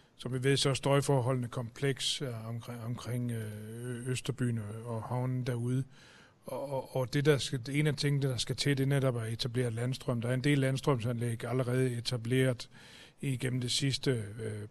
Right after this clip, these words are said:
b-, år, og der, vi har faktisk ni af st-, steder, hvor vi kan slutte landstrøm til med større skibe i dag. Og det vil der også blive ude, det, derude. Der er planer om landstrøm også i fremtiden.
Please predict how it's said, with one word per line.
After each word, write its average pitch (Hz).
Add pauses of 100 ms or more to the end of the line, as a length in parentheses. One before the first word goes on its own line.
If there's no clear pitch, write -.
b-, 107
år, 131
og 123
der, 127
vi 120
har 120
faktisk 131
ni 131
af 110
st-, - (540)
steder, 135
hvor 123
vi 113
kan 117
slutte 113
landstrøm 120
til 120
med 117
større 123
skibe 123
i -
dag. 117 (520)
Og 123
det 131
vil 127
der 123
også 123
blive 131 (180)
ude, 131
det, 120
derude. 131
Der 123
er 117
planer 127
om 113
landstrøm 120
også 113
i 107
fremtiden. 135